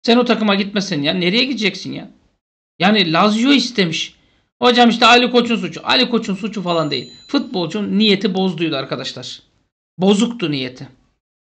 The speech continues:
O yüzden de kurtulduk. Dün ben söyledim ama çok anlaşılmadı. Bugün Sercan Hamzoğlu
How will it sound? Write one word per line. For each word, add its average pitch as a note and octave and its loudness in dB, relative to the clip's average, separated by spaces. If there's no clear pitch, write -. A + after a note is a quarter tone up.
O B3 6
yüzden G#3 2
de A#3 0
kurtulduk. G3 -2
Dün C#4+ 6
ben C4+ 6
söyledim C4+ 2
ama G#3 2
çok B3 -2
anlaşılmadı. A3+ 4
Bugün A3+ 2
Sercan G#3+ 2
Hamzoğlu G#3 2